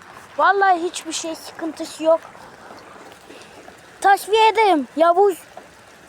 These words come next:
Yavuz arkadaşlar modeli. Yavuz alabilirsiniz. Bak, üstünde yazıyor. Biz bunu beş yıldır kullanıyoruz. Bir sıkıntı olmadı bak. Yavuz. Alabilirsiniz.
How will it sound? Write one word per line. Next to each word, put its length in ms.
Yavuz 320
arkadaşlar 560
modeli. 460
Yavuz 280
alabilirsiniz. 760
Bak, 120
üstünde 280
yazıyor. 320
Biz 200
bunu 240
beş 340
yıldır 300
kullanıyoruz. 600
Bir 40
sıkıntı 480
olmadı 320
bak. 220
Yavuz. 320
Alabilirsiniz. 720